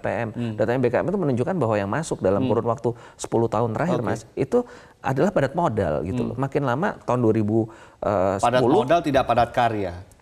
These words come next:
Speaker 1: dua ribu sepuluh masih rasionya satu triliun lima ribu empat belas orang menyerapnya.
Speaker 2: Hmm.
Speaker 1: Dua ribu delapan belas, satu triliun tinggal seribu enam ratus
Speaker 2: Hmm.
Speaker 1: orang, kurang
Speaker 2: Hmm.
Speaker 1: lebihnya gitu. Jadi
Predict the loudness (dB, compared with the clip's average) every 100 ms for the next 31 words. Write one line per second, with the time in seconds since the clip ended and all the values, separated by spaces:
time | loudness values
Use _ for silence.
0 | _ 0 4 4 4 0 2 2 2 -2
1 | 0 -4 -4 -4 -4 -2 -2 -2 -4 -2
2 | -2 0 0 0 -4 -10 -6 -2 0 0
3 | 0 0 -2 0 0 0 -2 -2 -2 -2
4 | -4 -8 -10 -16 0 2 4 2 2 0
5 | 2 0 0 -16 -10 -6 -2 -2 0 0
6 | 0 -4 -2 0 0 0 0 0 0 -2
7 | -4 -2 -4 -2 -6 -4 -2 -2 -2 -4
8 | -4 -2 -2 -2 -6 -4 -4 -2 -2